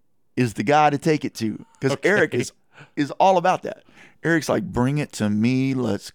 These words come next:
Speaker 1: go." And so that's what I did with this song. Um,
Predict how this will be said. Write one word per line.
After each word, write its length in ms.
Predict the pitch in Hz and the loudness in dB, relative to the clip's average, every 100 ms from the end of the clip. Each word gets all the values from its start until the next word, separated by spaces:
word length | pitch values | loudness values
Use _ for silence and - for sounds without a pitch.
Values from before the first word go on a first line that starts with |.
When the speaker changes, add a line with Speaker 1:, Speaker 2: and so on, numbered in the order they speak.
| - | -2
Speaker 1:
go." 520 | 123 117 67 50 - _ _ _ _ _ _ - | 2 2 0 -4 -10 _ _ _ _ _ _ -4
And 160 | 113 | -2
so 120 | 117 151 | 2 2
that's 180 | 160 | 2
what 140 | 170 160 | 2 2
I 60 | |
did 220 | 156 160 147 | 2 0 -4
with 120 | 123 | -10
this 160 | 107 | -12
song. 460 | - 104 98 92 92 - | -12 -10 -10 -12 -14 -14
Um, 420 | 101 98 95 92 | -10 -8 -10 -14